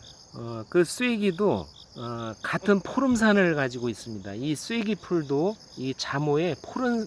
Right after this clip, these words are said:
포름산을 함유하고 있습니다.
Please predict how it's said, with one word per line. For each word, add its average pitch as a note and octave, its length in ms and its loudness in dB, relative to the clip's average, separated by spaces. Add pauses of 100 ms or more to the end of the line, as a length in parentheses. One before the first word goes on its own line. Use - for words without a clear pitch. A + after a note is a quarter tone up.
(140)
포름산을 F#3 760 0 (320)
함유하고 C#3 500 0
있습니다. F#2+ 520 -10